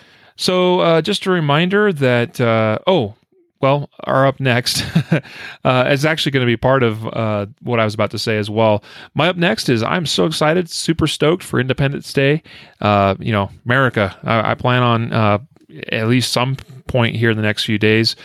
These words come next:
uh, as we approach, especially Independence Day, of getting out to the range, uh, shooting a few rounds,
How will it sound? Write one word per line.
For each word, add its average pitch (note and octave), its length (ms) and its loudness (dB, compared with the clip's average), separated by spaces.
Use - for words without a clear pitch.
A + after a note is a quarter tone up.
uh, G2+ 300 2
as A2 180 0
we A2+ 100 2
approach, G#2+ 340 0
especially A#2 420 -2
Independence A2 380 -2
Day, A#2 140 2
of G#2 120 -4
getting B2+ 220 0
out B2 220 2
to B2 60 -6
the G#2+ 80 2
range, C3 380 0
uh, F#2+ 180 2
shooting C3 300 0
a A2+ 40 2
few C3+ 180 2
rounds, B2 540 2